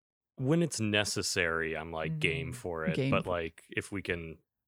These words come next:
Speaker 1: avoid it, yeah, probably conflict avoidant.
Speaker 3: Yeah.
Speaker 1: Yeah.
Speaker 3: Uh-huh.
Speaker 2: Yeah,
Speaker 3: Yeah.
Speaker 2: our natural tendencies. We talk about that actually quite a bit, about how, you know, a lot of times we do have that natural tendency to be like, "Mm,
Speaker 3: Mm-hmm.
Speaker 2: if we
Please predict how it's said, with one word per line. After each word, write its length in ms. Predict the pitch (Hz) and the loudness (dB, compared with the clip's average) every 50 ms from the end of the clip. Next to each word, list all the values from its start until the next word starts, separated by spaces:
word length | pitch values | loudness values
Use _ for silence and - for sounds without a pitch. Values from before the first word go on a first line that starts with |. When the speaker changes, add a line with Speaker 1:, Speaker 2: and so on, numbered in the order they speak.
| _ _ _ - | _ _ _ -4
Speaker 1:
avoid 380 | 92 82 78 82 80 78 78 | -4 -2 -2 -2 -2 -2 -2
it, 120 | 82 80 80 | -4 -4 -4
yeah, 180 | 80 73 76 | -6 -6 -6
probably 320 | - - 87 80 76 90 - | -6 -6 -8 -8 -6 -8 -12
conflict 400 | - 78 69 - - - _ - | -12 -14 -16 -16 -18 -20 _ -20
avoidant. 360 | 85 73 69 73 78 - - - | -16 -16 -14 -14 -16 -8 0 4
Speaker 3:
Yeah. 360 | 370 349 302 214 160 - 190 190 | 6 8 8 8 6 4 2 -2
Speaker 1:
Yeah. 100 | - 147 | -2 2
Speaker 3:
Uh-huh. 520 | - 240 220 208 196 202 151 135 143 170 185 - - | 4 6 6 6 6 4 4 4 2 2 -2 -2 -2
Speaker 2:
Yeah, 100 | 160 151 | 0 4
Speaker 3:
Yeah. 60 | - | 6
Speaker 2:
our 100 | 233 240 | 6 6
natural 600 | 226 220 214 214 202 196 202 202 - - 208 202 | 6 6 6 6 6 6 4 2 0 0 0 0
tendencies. 640 | 190 - - 190 170 175 170 156 - 180 165 - 240 | 0 -2 -4 -2 -2 -2 -2 -2 -2 -2 0 2 0
We 80 | 285 | 0
talk 260 | 285 - 320 277 277 - | 2 4 4 4 4 4
about 220 | 277 294 247 - | 4 2 2 4
that 160 | - 180 175 | 4 4 6
actually 340 | 135 151 - - - 190 185 | 6 4 2 2 2 2 2
quite 260 | 175 - - 185 170 170 | 2 2 4 4 4 4
a 40 | |
bit, 220 | 165 - 165 156 - | 2 2 2 0 2
about 240 | - - 170 - 190 | 2 2 2 2 2
how, 320 | 185 - 185 180 175 - _ _ _ _ _ _ | 0 2 2 2 2 0 _ _ _ _ _ _
you 80 | - 220 | 0 0
know, 140 | 208 - - | 0 2 0
a 60 | - | 2
lot 220 | 214 208 190 220 254 | 2 4 4 4 4
of 80 | 262 262 | 2 2
times 300 | - 233 208 208 190 196 | 2 4 4 4 4 4
we 100 | 208 208 | 2 2
do 200 | 175 180 214 220 214 | 2 2 2 0 2
have 260 | 214 220 190 185 170 | 4 4 4 4 4
that 220 | 185 170 - - | 4 2 2 2
natural 400 | 180 170 156 160 - - 190 175 | 2 2 0 0 2 2 0 0
tendency 600 | - - 196 165 160 175 180 175 - - 190 180 | 2 0 0 0 2 2 0 0 2 2 2 2
to 100 | 175 185 | 2 0
be 160 | 180 180 170 | 0 -2 0
like, 280 | 160 165 156 151 - - - | 2 2 2 2 0 -4 -10
"Mm, 580 | 311 302 285 285 294 285 277 277 277 277 277 277 285 _ _ _ _ - | -8 -8 -8 -8 -8 -10 -10 -12 -14 -14 -16 -18 -20 _ _ _ _ 0
Speaker 3:
Mm-hmm. 280 | 180 175 151 170 175 180 302 | 2 2 4 4 4 2 2
Speaker 2:
if 120 | 294 - | 0 0
we 100 | 381 427 | -2 -2